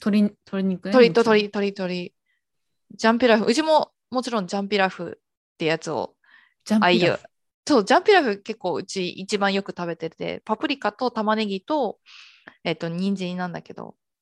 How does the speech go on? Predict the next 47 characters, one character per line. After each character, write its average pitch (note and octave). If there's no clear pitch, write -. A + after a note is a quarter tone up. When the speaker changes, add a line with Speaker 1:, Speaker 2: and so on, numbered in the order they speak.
Speaker 1:
は G#3
あ。 -
え、 A3+
ト B3
マ C4
ト C4+
風 C4+
味 F#3+
と D#3+
か D3
じ -
ゃ D3
な D#3
い D3+
の？ -
Speaker 2:
あ E4+
ー、 E4+
ト D#4+
マ G#4
ト G#4+
風 G#4
味 E4
は G#3+
マ F#3+
グ G3
マ E3+
だ E2
ね。 F3+
Speaker 1:
あ、 -
マ G3+
グ F#3
マ F3+
っ -
て G#3+
い B3
う C#4
ん -
だ G3+
ね。 G3+
Speaker 2:
<laughs> G3+
名 -
前 A3+
が。 A#3+
Speaker 1:
<laughs> D4+
そ E3+
う。 G3
沼、 F#3+